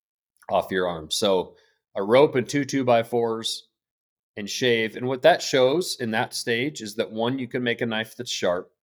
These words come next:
right out of the box. And then number two,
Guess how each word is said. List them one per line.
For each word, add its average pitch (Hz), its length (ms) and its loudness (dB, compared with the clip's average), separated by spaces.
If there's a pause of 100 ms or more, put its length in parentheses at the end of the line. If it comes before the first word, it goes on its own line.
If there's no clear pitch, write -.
(480)
right 98 160 0
out 98 120 2
of 110 40 -6
the 120 80 -2
box. 87 500 0
And 107 140 -4
then 107 140 -4
number 101 180 -6
two, 117 520 0